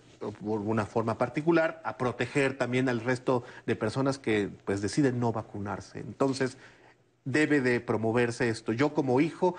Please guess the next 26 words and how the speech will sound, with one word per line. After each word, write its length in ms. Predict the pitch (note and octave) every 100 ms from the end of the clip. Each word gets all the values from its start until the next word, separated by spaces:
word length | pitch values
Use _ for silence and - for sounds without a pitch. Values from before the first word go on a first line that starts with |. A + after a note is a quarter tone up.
| - -
si 120 | -
soy 160 | B2 C#3+
candidato 400 | C#3 B2+ B2+ B2+
a 20 |
alguna 240 | A#2+ B2 A#2
vacuna, 600 | A2+ - E3+ E3 E3 F3+
adulto 380 | B2+ B2+ B2+ A#2+
joven, 360 | D#3 D3+ C#3+
adulto 360 | A#2+ B2+ B2+ B2+
mayor, 460 | B2 B2 D3 D3+ D3 - - - - -
protejo 340 | A2 A#2+ C3+
a 20 | B2+
mis 160 | A2+
nietos, 280 | B2+ C#3 C#3
protejo 380 | - A#2 C3 B2+
a 40 |
mis 140 | A#2+ G#2
padres, 340 | C#3+ C3+ B2+
protejo 400 | - A#2 B2 B2
a 20 |
mis 160 | A#2+ G#2+
abuelos 340 | A2+ B2+ C3
si 140 | - A#2+
yo 120 | B2
me 100 | A#2+
vacuno 480 | A2 - A#2+ A2+